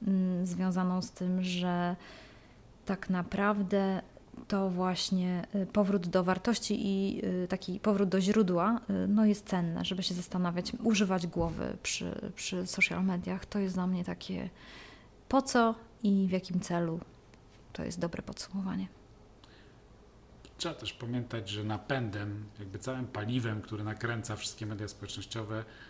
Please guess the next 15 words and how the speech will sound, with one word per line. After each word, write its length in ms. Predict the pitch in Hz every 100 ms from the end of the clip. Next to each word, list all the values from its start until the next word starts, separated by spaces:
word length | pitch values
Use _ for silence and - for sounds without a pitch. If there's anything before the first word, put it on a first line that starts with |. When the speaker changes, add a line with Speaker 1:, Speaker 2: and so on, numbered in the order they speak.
| - - -
Speaker 2:
mm, 420 | 104 104 107 107 -
ty 100 | 117
mówisz, 360 | 117 110 110
że 680 | 107 101 101 - - 107 107
zachęcasz 640 | 107 - 113 120 120 113 107
do 120 | 120
używania 500 | 113 117 120 113 117
rozumu 520 | 127 147 175 139 120
czy 380 | - 113 104 104
zdrowego 420 | 98 120 120 127
rozsądku, 800 | 131 135 - 208 185 - 135 147 - - - - -
e, 200 | 120 127
napędem 520 | 127 131 147 135 120 110
są 200 | 123 117
emocje. 520 | 131 123 - 110